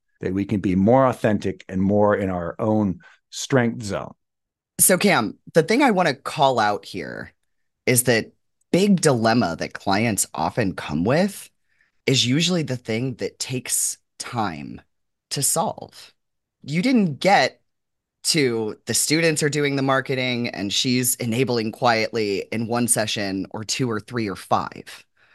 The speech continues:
Speaker 2: even though that was the big signal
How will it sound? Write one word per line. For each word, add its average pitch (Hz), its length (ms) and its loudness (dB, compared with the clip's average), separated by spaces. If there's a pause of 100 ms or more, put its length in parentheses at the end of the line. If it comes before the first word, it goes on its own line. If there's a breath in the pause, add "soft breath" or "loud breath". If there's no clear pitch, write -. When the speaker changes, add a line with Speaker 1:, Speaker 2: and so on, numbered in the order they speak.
(160 soft breath)
Speaker 2:
even 190 400 4
though 123 580 2 (200)
that 147 200 2
was 120 520 -2 (160)
the 135 180 -6 (140)
big 123 520 0 (220)
signal 101 800 -4